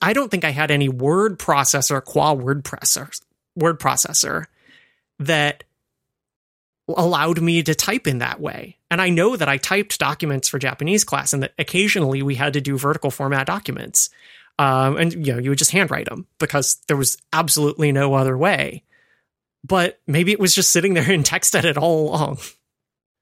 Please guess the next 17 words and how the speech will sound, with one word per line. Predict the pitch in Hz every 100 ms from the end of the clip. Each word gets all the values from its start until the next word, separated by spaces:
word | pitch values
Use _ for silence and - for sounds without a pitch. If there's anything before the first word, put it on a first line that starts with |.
| -
So | - 220
it, | 233 226 220
it, | 220 220
it | 214
always | 202 220 226
continues | - 202 190 180 170
to | 165
surprise. | 156 - 135 131 139
You | -
know, | 156 147 -
the, | 156 170
these | 165 143
little | 160 170 190
bundled | 160 156 156 143
apps | 139 139 - - - _
may | - 135 131 131
have | 135 131 127 123